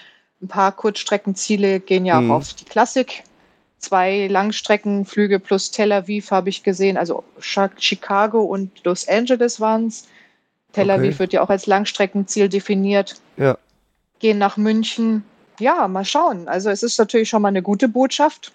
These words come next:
Speaker 1: oder Nachricht, dass sich da was tut. Es muss natürlich noch mehr werden und ich hoffe, das wird jetzt stetig mehr. Es ist jetzt erstmal nur ein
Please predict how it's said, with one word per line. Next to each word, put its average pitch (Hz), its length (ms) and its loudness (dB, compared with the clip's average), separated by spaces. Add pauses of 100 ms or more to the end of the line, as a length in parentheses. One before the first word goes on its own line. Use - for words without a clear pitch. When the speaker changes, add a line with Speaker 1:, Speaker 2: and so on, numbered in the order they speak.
(160)
Speaker 1:
oder 202 220 2
Nachricht, 214 520 -2 (300)
dass 208 280 0
sich 254 200 -2
da 214 200 2
was 226 200 -2
tut. 320 460 -2 (380)
Es - 160 2
muss 202 200 0
natürlich 247 300 0
noch 277 100 -2
mehr 302 240 2
werden 165 260 -6
und 180 180 -20
ich - 120 -6
hoffe, 190 180 0
das 196 180 -4
wird 180 140 -2
jetzt - 180 -2
stetig - 440 -4
mehr. 170 120 -2
Es 165 100 -4
ist 220 100 -2
jetzt 226 180 2
erstmal 214 300 -2
nur 208 140 0
ein 202 120 -2